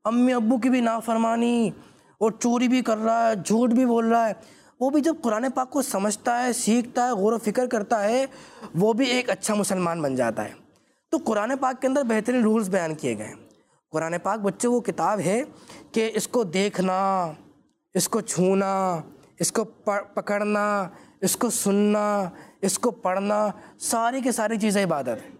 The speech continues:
پتہ ہے، صرف یہ عبادت نہیں ہے، بلکہ قرآن پاک میں غور و فکر کرنا اور قرآن پاک کو سمجھنے کی کوشش کرنا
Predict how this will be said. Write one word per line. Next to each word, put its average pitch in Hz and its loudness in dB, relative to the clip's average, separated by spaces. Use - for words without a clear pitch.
پتہ 240 0
ہے، 247 -2
صرف 262 -2
یہ 208 2
عبادت 262 0
نہیں 294 2
ہے، 165 -2
بلکہ 220 2
قرآن 202 0
پاک 190 -2
میں 233 4
غور 190 4
و 208 0
فکر 190 -2
کرنا 180 0
اور 240 2
قرآن 202 0
پاک 185 -2
کو 233 0
سمجھنے 190 0
کی 202 -2
کوشش 180 0
کرنا 185 -2